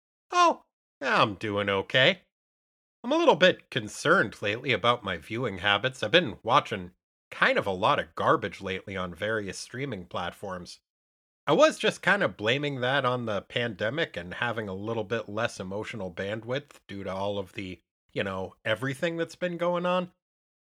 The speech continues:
And I think that's certainly part of it, but if I'm honest, really ever since my primary means of viewing media was through streaming platforms, it's been headed that direction.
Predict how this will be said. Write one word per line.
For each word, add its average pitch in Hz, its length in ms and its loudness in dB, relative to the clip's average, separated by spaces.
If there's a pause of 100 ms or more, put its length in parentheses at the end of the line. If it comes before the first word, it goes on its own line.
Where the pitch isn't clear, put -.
And 180 140 10
I 180 80 10
think 285 240 2
that's 139 220 4
certainly 107 400 -2
part 127 380 0
of 87 120 -6
it, 85 200 -6 (100)
but 117 260 4
if 180 180 8
I'm 147 160 4
honest, 190 480 0 (440)
really 143 720 2
ever 135 320 4
since 123 580 -6
my 107 240 4
primary 110 640 0
means 107 400 -6
of 95 140 -6
viewing 110 420 -8
media 131 400 -6
was 95 220 -8
through 107 300 -8
streaming 143 460 -6
platforms, 175 760 -4 (840)
it's 226 440 2
been 156 240 4
headed 107 340 4
that 101 220 2
direction. 87 580 -6